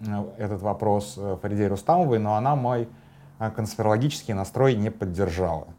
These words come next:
А, осторожно, профессионально, а я, м, личный блог, ладно уж, пускай будет конспирология. Глядите, а,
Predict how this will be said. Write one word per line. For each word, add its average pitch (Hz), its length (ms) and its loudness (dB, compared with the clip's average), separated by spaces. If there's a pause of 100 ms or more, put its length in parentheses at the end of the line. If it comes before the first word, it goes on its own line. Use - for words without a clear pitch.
(420)
А, 85 380 -4 (240)
осторожно, 156 920 2 (180)
профессионально, 113 1080 0
а 135 120 -4
я, 143 400 0 (240)
м, 110 320 -10
личный 117 380 -2
блог, 120 320 0
ладно 90 360 -2
уж, - 80 -16 (380)
пускай - 240 2
будет 101 240 -2
конспирология. 90 680 -4 (920)
Глядите, 143 580 2 (100)
а, 98 600 2